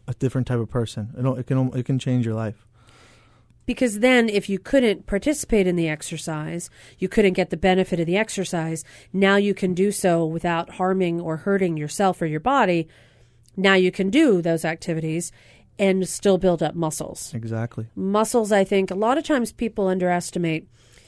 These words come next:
Speaker 2: the power of muscles to heal joint pain. And heal maybe is a, is a word I shouldn't use, but, you know, I often tell people if your quadricep muscles, if your big thigh muscles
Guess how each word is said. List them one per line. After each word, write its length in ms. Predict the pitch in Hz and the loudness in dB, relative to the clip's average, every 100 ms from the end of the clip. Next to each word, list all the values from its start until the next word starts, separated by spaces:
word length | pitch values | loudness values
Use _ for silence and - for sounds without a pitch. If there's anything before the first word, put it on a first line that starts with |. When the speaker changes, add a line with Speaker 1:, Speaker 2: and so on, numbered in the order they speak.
| - | -14
Speaker 2:
the 80 | - | -6
power 360 | - 202 185 190 | 2 4 6 4
of 120 | 170 | 2
muscles 440 | 175 - 175 160 | -4 -2 -4 -6
to 100 | - | -8
heal 400 | 165 170 160 156 - | -4 -2 -2 -6 -12
joint 400 | - 160 156 - | -6 -4 -4 -8
pain. 440 | - 170 147 - 175 - - - - | -8 -6 -6 -10 -18 -20 -20 -20 -2
And 300 | 190 180 175 | 0 2 -2
heal 560 | - 277 220 180 175 - | 0 2 4 4 2 -2
maybe 260 | 185 175 | -2 0
is 160 | 170 160 | -2 -2
a, 220 | 160 160 | -4 -4
is 120 | 165 165 | -6 -6
a 40 | |
word 220 | 160 170 | -2 -2
I 80 | 156 | -2
shouldn't 300 | 156 170 160 | -4 -8 -4
use, 320 | 170 160 156 | -4 -4 -6
but, 260 | - 170 - _ _ _ _ _ _ _ - - _ | -4 -4 -4 _ _ _ _ _ _ _ -20 -20 _
you 100 | - | -2
know, 160 | 233 208 | 2 2
I 180 | 202 208 | 2 0
often 280 | 214 233 220 | 0 -2 -2
tell 200 | 202 175 | 0 0
people 260 | 180 175 | -2 -2
if 240 | 170 180 202 | -2 -2 -4
your 80 | |
quadricep 500 | 190 277 254 214 180 | 0 0 0 0 -4
muscles, 360 | 160 160 - 175 | -4 -10 -10 -8
if 120 | 170 | -6
your 60 | 180 | -4
big 240 | 262 233 | -4 -4
thigh 240 | - 196 190 | 0 2 2
muscles 480 | 160 151 - - | -2 -6 -12 -14